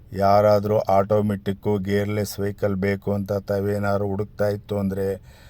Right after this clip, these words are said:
ನಮ್ಮ ಹತ್ರ ಇದೆ, with ಮ್ಯಾಗ್ವಿಲ್ ಸಮೇತ ಕೊಡ್ತೀವಿ. ಒಳ್ಳೆ ಗಾಡಿ ಇದೆ, ಎರಡು ಸಾವಿರದ ಹತ್ತು ಮಾಡಲು, ಎರಡು ಲಕ್ಷದ ಐವತ್ತು ಸಾವಿರಕ್ಕೆ ಕೊಡ್ತೀವಿ.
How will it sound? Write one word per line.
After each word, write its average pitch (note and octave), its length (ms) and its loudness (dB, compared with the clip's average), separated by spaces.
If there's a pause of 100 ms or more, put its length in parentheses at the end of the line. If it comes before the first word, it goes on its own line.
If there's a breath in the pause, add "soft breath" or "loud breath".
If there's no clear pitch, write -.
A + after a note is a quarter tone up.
(220 soft breath)
ನಮ್ಮ F#2+ 200 0
ಹತ್ರ G2+ 180 0
ಇದೆ, G2+ 420 2
with G2 320 -6
ಮ್ಯಾಗ್ವಿಲ್ G2 440 -2
ಸಮೇತ G2+ 400 -2
ಕೊಡ್ತೀವಿ. A2 760 -2 (380 soft breath)
ಒಳ್ಳೆ F#2+ 320 0
ಗಾಡಿ G#2 360 2
ಇದೆ, G#2 340 2 (440 soft breath)
ಎರಡು F#2+ 200 -2
ಸಾವಿರದ G#2 360 4
ಹತ್ತು A2+ 300 0
ಮಾಡಲು, F#2+ 680 0 (360 soft breath)
ಎರಡು G2+ 300 2
ಲಕ್ಷದ G2 680 0
ಐವತ್ತು G#2 420 0
ಸಾವಿರಕ್ಕೆ F#2+ 440 -4
ಕೊಡ್ತೀವಿ. F#2 640 -8